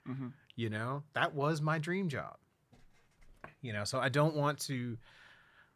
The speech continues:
Speaker 2: like, I, I was a-, I'm, I was absolutely okay with working and, and working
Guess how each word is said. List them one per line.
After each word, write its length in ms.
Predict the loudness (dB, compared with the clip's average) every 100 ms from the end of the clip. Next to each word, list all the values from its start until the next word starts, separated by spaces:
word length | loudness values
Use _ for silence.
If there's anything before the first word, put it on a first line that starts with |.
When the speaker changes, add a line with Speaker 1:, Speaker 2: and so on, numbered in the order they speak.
| _ _ _ _ _ _ _ _ _ _ _ _ _ -14 -10 -10 -10 -14 -4
Speaker 2:
like, 320 | -2 -2 -6 -18 -20 -20 -20 _
I, 320 | 6 8 6 2 -8 _ _ _ _ -20 -20 _ _ _ _ _ _ _ _ _ _ _ _ _ _ _ 0
I 140 | 2 4
was 240 | 2 2
a-, 160 | 2 2
I'm, 140 | 2
I 80 | 2
was 120 | 2
absolutely 600 | 2 0 -2 -2 -2 -2 -4
okay 480 | -6 -4 -2 0 0
with 200 | -4 -8
working 680 | -4 -2 -2 -4 -10 -12 -16 _ _ -8
and, 340 | -6 -4 -8
and 200 | -10 -10
working 500 | -8 -8 -8 -10 -12